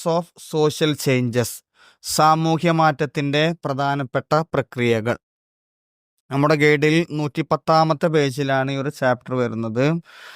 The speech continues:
അതിലൊന്നാമത്തെ ക്വസ്റ്റ്യൻ നോക്കൂ, "What is the meaning of social change?"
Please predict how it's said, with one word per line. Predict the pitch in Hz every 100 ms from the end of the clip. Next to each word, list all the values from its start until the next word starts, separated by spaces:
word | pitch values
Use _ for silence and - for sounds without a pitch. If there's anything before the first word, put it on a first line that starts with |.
| - - -
അതിലൊന്നാമത്തെ | 165 180 180 180 180 180 185
ക്വസ്റ്റ്യൻ | 170 - 165
നോക്കൂ, | 156 151 165 165
"What | 165 175 156
is | 180 185 165
the | 185 175
meaning | 165 160 160 165
of | 165 - -
social | - 156 156 - 151 143
change?" | - 135 131 120